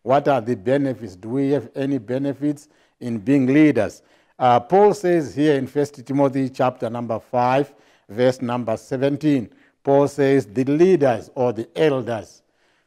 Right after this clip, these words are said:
the elders who direct the affairs of the church well." This is very, very important. The elders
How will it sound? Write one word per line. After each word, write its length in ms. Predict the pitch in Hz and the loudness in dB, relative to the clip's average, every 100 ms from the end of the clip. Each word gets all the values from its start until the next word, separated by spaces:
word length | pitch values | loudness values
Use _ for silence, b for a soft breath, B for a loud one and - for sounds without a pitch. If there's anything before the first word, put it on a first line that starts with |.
| _ | _
the 160 | 113 | -10
elders 680 | 156 156 190 180 143 127 110 | 0 4 4 4 4 2 0
who 580 | 107 123 170 156 127 131 | -4 2 4 4 0 -4
direct 720 | 110 120 117 120 185 - 120 | 0 2 2 0 -2 -2 -12
the 180 | 107 131 | -8 -4
affairs 520 | 123 - 156 147 113 | -4 0 0 0 -2
of 260 | 110 120 104 | -6 -6 -6
the 120 | 101 | -14
church 440 | - 151 147 - _ _ _ | -4 -2 -2 -6 _ _ _
well." 360 | - 113 131 104 - b | -10 -4 -2 -4 -10 b
This 120 | - 160 | -6 -4
is 60 | |
very, 180 | 127 143 | -2 0
very 160 | 131 135 | 0 -4
important. 520 | 127 131 131 135 127 b b b _ | 0 0 0 -2 -4 b b b _
The 300 | 98 120 - _ | -6 -6 -6 _
elders 720 | 185 185 139 123 120 92 - | 2 4 4 2 2 0 -12